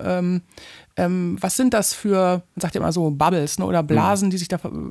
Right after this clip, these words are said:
Speaker 1: in den sozialen Medien auch verfestigen? Oder jetzt gab's natürlich immer wieder der Blick, den Blick nach Burg an diese Oberschule,
Speaker 2: Ja.
Speaker 1: wo es schon so verfestigte Strukturen gibt, dass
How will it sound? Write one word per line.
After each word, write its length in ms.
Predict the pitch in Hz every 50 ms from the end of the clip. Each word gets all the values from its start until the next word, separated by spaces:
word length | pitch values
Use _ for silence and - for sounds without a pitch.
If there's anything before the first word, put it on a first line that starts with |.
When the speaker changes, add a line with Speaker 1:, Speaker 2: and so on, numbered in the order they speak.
| - -
Speaker 1:
in 120 | - - 202
den 100 | 190 180
sozialen 380 | 196 190 - - 185 196 185
Medien 260 | 180 190 196 202 180
auch 240 | - - 170 175 -
verfestigen? 720 | - - - - 170 - 185 190 - - 196 190 180 180
Oder 160 | 175 - 170
jetzt 160 | 165 160 - -
gab's 240 | 175 160 - -
natürlich 260 | 190 165 - 196 - -
immer 240 | - 214 214 190
wieder 240 | 180 185 180 175 175
der 100 | 170 170
Blick, 220 | 160 160 185 180 - _ -
den 260 | - - 170 190 180 160
Blick 160 | 185 185 -
nach 180 | 196 190 - -
Burg 420 | 165 160 180 190 196 196 - - -
an 80 | 175
diese 180 | 165 180 185 -
Oberschule, 680 | - 202 185 185 180 - - 202 196 185 175 175 175
Speaker 2:
Ja. 100 | - - - - - - - - -
Speaker 1:
wo 140 | - 190 196
es 80 | 196 -
schon 200 | - 220 202 185
so 60 | 196
verfestigte 460 | 180 196 190 - 185 - - 202 202
Strukturen 460 | 196 - 202 180 - 208 208 202 190 160
gibt, 240 | 220 247 - -
dass 240 | - 180 - - -